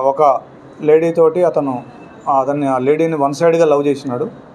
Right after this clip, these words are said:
ఆ లేడీ కూడా యాక్సెప్ట్ చేయలేదు, వాళ్ళ పేరెంట్స్ కూడా యాక్సెప్ట్ చేయలేదు.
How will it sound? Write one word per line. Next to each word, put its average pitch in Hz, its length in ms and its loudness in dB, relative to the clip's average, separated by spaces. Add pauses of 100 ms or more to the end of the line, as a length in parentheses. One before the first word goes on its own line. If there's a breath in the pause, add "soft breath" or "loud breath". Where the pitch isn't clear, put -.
(340)
ఆ 131 80 4
లేడీ 139 280 2
కూడా 156 180 4
యాక్సెప్ట్ 143 380 0
చేయలేదు, 156 200 2
వాళ్ళ 170 180 2
పేరెంట్స్ 160 420 0
కూడా 156 200 2
యాక్సెప్ట్ 139 380 -2
చేయలేదు. 143 380 -2